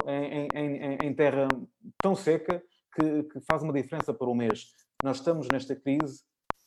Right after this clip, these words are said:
durante meses, a retoma vai ser lenta, lentíssima para o setor cultural,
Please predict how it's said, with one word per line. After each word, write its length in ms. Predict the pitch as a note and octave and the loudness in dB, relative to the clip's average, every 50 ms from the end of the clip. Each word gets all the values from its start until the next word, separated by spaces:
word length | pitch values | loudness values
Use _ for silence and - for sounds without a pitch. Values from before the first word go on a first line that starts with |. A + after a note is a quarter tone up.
| _ _ | _ _
durante 400 | - B2 C3 C3 C#3 B2+ - B2 | -2 0 2 2 2 2 0 0
meses, 300 | A#2+ B2 C3+ C#3+ B2+ C#3 C#3+ - - - - _ _ _ _ _ - | 2 2 2 2 0 0 -2 -2 -2 -6 -20 _ _ _ _ _ 0
a 60 | D3+ | 2
retoma 500 | C3 A#2 B2+ A#2+ - D#3+ D3 C#3+ C#3+ C#3 | 2 2 0 0 0 0 0 2 0 0
vai 200 | B2 C3 B2+ B2 | 2 2 2 0
ser 240 | A2+ - - C3+ G#2+ | 0 -2 -2 0 0
lenta, 520 | A2+ A#2+ C#3 D#3 D3+ D3+ C#3 - - A#2+ A#2 | 2 2 2 0 0 -2 -2 0 2 2 2
lentíssima 640 | A#2+ C#3 C#3+ C3 C3+ - E3 D3+ B2 - C#3+ C3+ C3 | 2 0 -2 -2 -2 -2 -2 -2 -2 -2 -4 -4 -4
para 140 | B2+ C3+ B2 | -4 -4 -4
o 20 | |
setor 280 | - C#3 B2 - B2 - | -4 -4 -4 -4 -4 -6
cultural, 600 | - B2+ A2+ - B2 A#2 A2+ A2+ A#2 A#2 A#2 | -6 -8 -6 -4 -2 0 0 0 0 -2 -6